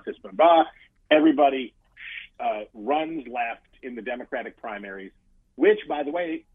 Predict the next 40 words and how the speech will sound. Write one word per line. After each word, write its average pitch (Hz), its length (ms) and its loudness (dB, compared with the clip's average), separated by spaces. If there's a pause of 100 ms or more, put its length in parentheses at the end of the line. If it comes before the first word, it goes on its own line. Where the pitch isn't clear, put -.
(140)
helps 139 300 -8
Joe 143 200 -2
Biden 143 380 -8
in 160 60 -8
the 175 80 -8
long 190 240 -4
run, 98 200 -12 (240)
because 131 440 -4 (240)
he 151 120 -2
was 151 160 -2
alone 156 360 -4
over 123 220 -4
there 113 180 -6
with 107 140 -8 (100)
Amy 131 260 -8
Klobuchar 139 460 -4 (480)
throwing 147 420 -2
staplers 139 420 -4
at 101 140 -10
people, - 360 -8 (880)
and 127 160 -10
nobody, 143 500 2 (240)
he, 165 80 0
nobody 180 400 0
else 170 240 0
was 135 200 -4
competing 135 460 -8
with 113 200 -12
Joe 127 160 -8
Biden 110 460 -12 (100)
for 117 220 -4
the 104 100 -8
mainstream 117 760 -12
Democratic 107 760 -6
moderate, 101 420 -8 (520)
uh, 117 200 4
vote 113 280 0
except - 380 -4
for 117 80 -8
Klobuchar. 170 520 -2